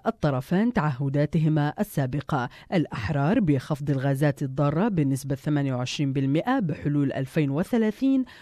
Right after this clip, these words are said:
والعمال بنسبة خمسة وأربعين بالمئة في الفترة ذاتها. ولكن ماذا عن التمويل المطلوب لتحقيق هذه الأرقام؟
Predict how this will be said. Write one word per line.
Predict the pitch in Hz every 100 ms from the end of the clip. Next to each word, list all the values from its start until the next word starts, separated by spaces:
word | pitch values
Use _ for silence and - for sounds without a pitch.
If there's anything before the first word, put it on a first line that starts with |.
| -
والعمال | 247 269 156 135 131 160 170
بنسبة | 165 139 143 165 123 -
خمسة | - 202 -
وأربعين | - 170 156 156 202
بالمئة | 185 208 233 247 247 - - -
في | -
الفترة | 170 - 139 139 135
ذاتها. | 233 160 131 151 143 131 - _ - - -
ولكن | 330 339 - 269
ماذا | 196 165 170
عن | 151 131 139
التمويل | - 131 135 151
المطلوب | 143 123 123 - 156 151
لتحقيق | 135 131 - - 202 - -
هذه | 160 170 139
الأرقام؟ | 120 147 - 147 117 107